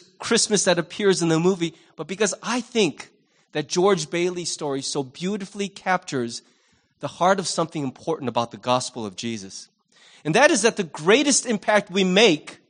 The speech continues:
the greatest fruit that our lives bear, are not born by grasping at life, the best life we could live now, but it's, it's grasped by way of death. That it is not the people who tried so hard to live to the full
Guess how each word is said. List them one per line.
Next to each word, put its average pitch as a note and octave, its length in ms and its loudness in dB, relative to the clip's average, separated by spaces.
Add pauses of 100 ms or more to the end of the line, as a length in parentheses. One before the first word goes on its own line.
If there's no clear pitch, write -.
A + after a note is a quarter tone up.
(800)
the E3+ 80 -8
greatest A#3 420 6
fruit D4 400 0
that A3+ 140 4
our A3 180 10
lives G#3 400 6
bear, E3+ 420 2 (220)
are F3 140 4
not A#3 260 8
born B3 300 10
by G3+ 140 8
grasping C4 760 6
at G#3+ 180 6
life, G#3 520 6 (140)
the E3+ 100 4
best A#3 400 4
life G#3+ 260 4
we G3+ 80 -8
could G3 180 -2
live F3 200 0
now, F3 340 2 (400)
but F#3 160 6
it's, A3 180 2 (280)
it's G3+ 180 4
grasped G#3 800 2 (960)
by D#3+ 140 6
way E3 160 4
of A#2 120 -2
death. - 380 -4 (1600)
That F#3+ 240 4
it A#3+ 100 0
is A#3+ 160 2
not C4+ 200 6
the C4+ 60 2
people C4 360 0
who G#3+ 140 0
tried B3 420 6
so A#3 220 6
hard B3 300 6
to A3+ 80 4
live A3 540 2
to A#3 120 -4
the G3+ 100 -2
full E3+ 720 2